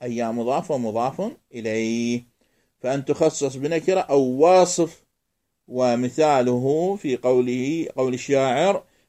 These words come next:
"نجيت يا رب، يا رب، يا رب نوحاً واستجبت له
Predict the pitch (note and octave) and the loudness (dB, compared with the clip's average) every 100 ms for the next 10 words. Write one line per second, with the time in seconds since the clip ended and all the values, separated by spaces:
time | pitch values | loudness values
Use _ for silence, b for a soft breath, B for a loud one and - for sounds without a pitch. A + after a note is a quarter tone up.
0 | - C3+ C3+ C3 D3 C3+ - A#2+ A#2 A2 | -10 -6 -4 2 2 2 0 2 2 2
1 | A#2+ C#3 A#2+ G#2+ _ _ _ - B2+ A#2 | 2 0 -4 -20 _ _ _ -10 -4 0
2 | B2 C3+ D#3 C3+ - - C3 B2+ D3 D#3 | 2 0 -2 -8 -16 -8 -2 0 2 0
3 | B2+ B2+ D#3+ C3 - C3 A2 - A2+ A2+ | -2 -2 0 -2 -2 -6 -6 -8 -8 -8
4 | - G#2 B2+ B2+ C#3+ C#3+ D3+ F3+ A3 | -10 -6 -4 -4 -4 -2 0 0 0